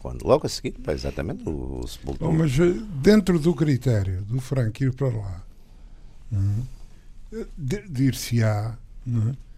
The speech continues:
Speaker 2: Que, e dentro deste novo critério, eh, estabelecido pelo Franco em, em, em quarenta e sete, eu julgo que foi em quarenta e sete que foi,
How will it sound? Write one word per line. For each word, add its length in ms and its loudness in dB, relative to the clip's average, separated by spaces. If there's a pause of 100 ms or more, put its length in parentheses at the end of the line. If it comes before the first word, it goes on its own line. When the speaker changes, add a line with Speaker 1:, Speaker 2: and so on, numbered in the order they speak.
(280)
Speaker 2:
Que, 560 4
e 180 0
dentro 400 6
deste 400 4
novo 240 4
critério, 1300 2 (160)
eh, 40 -10 (280)
estabelecido 580 2
pelo 220 6
Franco 580 4
em, 420 4 (480)
em, 1080 6 (560)
em 180 6
quarenta 340 4
e 60 4
sete, 440 -2 (100)
eu 600 -2
julgo 180 -2
que 60 -10
foi 180 2
em 60 4
quarenta 360 2
e 60 0
sete 440 -2
que 80 -10
foi, 520 -4